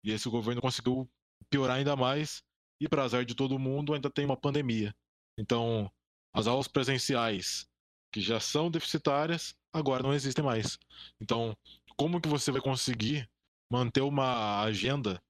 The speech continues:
de enem, ProUni, fies,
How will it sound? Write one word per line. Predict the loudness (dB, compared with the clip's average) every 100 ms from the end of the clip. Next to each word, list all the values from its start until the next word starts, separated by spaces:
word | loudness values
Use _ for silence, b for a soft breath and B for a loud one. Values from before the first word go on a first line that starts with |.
| _ _ _
de | -6 -4
enem, | 0 0 0 -2
ProUni, | 0 0 0 0 -2
fies, | -2 0 2 0 0 -4 -10